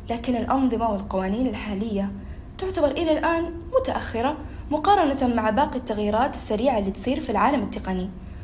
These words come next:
وصعب إن إحنا نطبقها على الذكاء الاصطناعي. فحنا لحاجة لإعادة هيكلة القوانين والتشريعات، وأيضًا نحتاج إلى وضع إطار قانوني ينظم لنا العلاقة بين الذكاء الاصطناعي والقانون،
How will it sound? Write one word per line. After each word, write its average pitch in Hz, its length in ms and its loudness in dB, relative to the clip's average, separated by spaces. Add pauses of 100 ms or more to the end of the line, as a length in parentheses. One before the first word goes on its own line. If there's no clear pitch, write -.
(120)
وصعب 262 300 6
إن 247 80 4
إحنا 254 240 2
نطبقها 220 380 0
على 196 100 4
الذكاء 202 320 2
الاصطناعي. 214 600 2 (560)
فحنا 262 420 4
لحاجة 208 400 2
لإعادة 214 600 4
هيكلة 233 420 2
القوانين 214 480 2
والتشريعات، 196 720 -2 (360)
وأيضًا 285 440 4
نحتاج 240 560 -2
إلى 208 120 4
وضع 214 440 6
إطار 247 280 4
قانوني 226 680 2 (400)
ينظم 294 300 4
لنا 285 180 6
العلاقة 226 440 2
بين 247 200 4
الذكاء 269 400 2
الاصطناعي 320 540 2 (260)
والقانون، 302 580 4